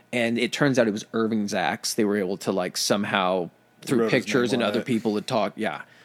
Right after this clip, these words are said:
Speaker 1: And so there was finally, they kinda had an idea where something may have happened. And so in ninety-nine, I think there was an expedition to go and find or look for Mallory's body. So basically, these guys are going up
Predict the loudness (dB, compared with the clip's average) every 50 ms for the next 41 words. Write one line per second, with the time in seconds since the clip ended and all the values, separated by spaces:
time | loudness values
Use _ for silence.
0 | -20 -20 -20 -20 -20 -20 -20 -20 _ -4 0 2 2 4 2 2 0 -2 -4 -6
1 | _ _ -20 _ _ _ _ _ _ _ -8 0 0 2 4 4 4 4 4 2
2 | 0 0 4 4 4 6 6 4 2 2 0 0 0 0 2 2 2 2 2 2
3 | 2 0 -2 -2 -2 -2 -2 0 0 0 0 -2 -2 -2 0 2 2 4 4 2
4 | 2 0 -4 -8 _ _ _ _ _ _ -4 -2 -2 0 0 -2 -2 0 -2 -2
5 | 0 2 2 2 2 2 0 0 0 -4 -6 -10 -18 -20 -20 -20 -20 -10 -4 -4
6 | -2 2 4 4 6 6 4 4 4 4 4 4 4 4 4 4 4 2 2 2
7 | 0 0 0 -2 -2 2 2 2 2 2 0 0 -2 -2 -2 -4 -2 -2 -2 -2
8 | -2 -2 -4 -4 -2 -2 -2 0 2 2 2 0 -2 -4 -4 -2 -2 0 0 -2
9 | -4 -6 -6 -8 -10 -12 -16 _ -2 -2 0 0 0 -2 -4 -4 -4 -4 -4 -2
10 | -2 -2 -2 -2 -4 -6 -6 -2 0 0 0 0 -4 -4 -2 0 2 2 4 4
11 | 4 4 2 0 2 2 2 2 4 4 2 2 4 4 4 4 4 2 0 -2
12 | -2 -2 0 0 0 -2 -2 -2 -2 -2 -4 -4 -6 -12